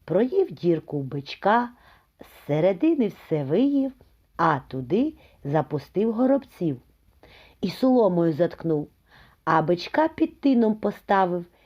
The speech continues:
і палицею підпер. Тоді сам і втік. Приходить лисичка до бичка, аж у нього збоку віхоть терчить.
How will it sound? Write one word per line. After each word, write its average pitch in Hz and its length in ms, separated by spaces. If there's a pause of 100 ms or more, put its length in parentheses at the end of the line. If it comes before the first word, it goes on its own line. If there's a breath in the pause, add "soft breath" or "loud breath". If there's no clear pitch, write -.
(120)
і 269 120
палицею 147 760
підпер. 139 540 (540)
Тоді 269 360
сам 214 400 (140)
і 190 100
втік. - 520 (560)
Приходить 247 680
лисичка 285 560
до 208 160
бичка, 190 500 (480 loud breath)
аж 180 260
у 226 60
нього 285 380
збоку 262 580 (260 soft breath)
віхоть 233 600 (240)
терчить. 175 640